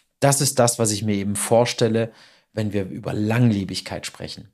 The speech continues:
Nicht einfach nur irgendwie älter werden und sabbernd in irgendeinem Bett liegen, sondern wirklich mit einer hohen Lebensqualität noch ein sehr, sehr erfülltes Leben leben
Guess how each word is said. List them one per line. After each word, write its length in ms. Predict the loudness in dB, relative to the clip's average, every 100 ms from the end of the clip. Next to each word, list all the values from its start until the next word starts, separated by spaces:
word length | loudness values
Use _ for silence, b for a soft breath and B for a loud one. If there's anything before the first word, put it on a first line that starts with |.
| _
Nicht 380 | 4 4 4 0
einfach 400 | 0 2 2 0
nur 380 | 0 2 2 0 0
irgendwie 840 | 4 6 6 4 4 2 2 2
älter 380 | 2 4 4 4
werden 340 | 4 4 0
und 260 | -4 -4 0
sabbernd 380 | 2 4 4 2
in 120 | 0
irgendeinem 300 | -2 -2 2
Bett 200 | 2 2
liegen, 480 | 0 2 0 -2 B B B B
sondern 440 | -4 0 2 2 4
wirklich 500 | 4 4 2 0 b b b -8
mit 160 | -6
einer 280 | -2 -2 4
hohen 260 | 6 8 8
Lebensqualität 1120 | 6 4 0 2 2 2 0 0 0 0 -8
noch 260 | -8 -8 -6
ein 220 | -4 -2
sehr, 420 | -2 2 6 6
sehr 240 | 6 2 2
erfülltes 560 | -2 -2 -2 0 -2
Leben 340 | 2 4 6 4
leben 440 | 6 6 4 -2